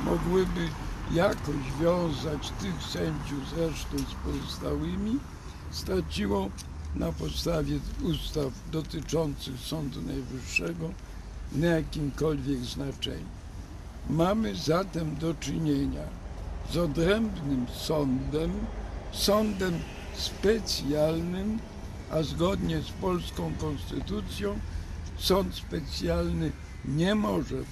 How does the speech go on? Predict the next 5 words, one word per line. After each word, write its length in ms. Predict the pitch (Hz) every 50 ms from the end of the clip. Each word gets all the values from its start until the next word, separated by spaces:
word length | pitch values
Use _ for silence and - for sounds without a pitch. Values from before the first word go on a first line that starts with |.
| - -
Polsce 480 | - 185 170 156 151 - - - 135 131
funkcjonować 1080 | - - 143 139 131 - - - - - 165 185 190 196 180 196 196 185 175 - - - - - - - - - - -
poza 460 | 170 190 190 180 165 170 170 175 170
stanem 600 | - - - - 156 160 151 139 143 147 143 -
wojennym. 600 | 139 - 147 147 139 131 127 - - - - -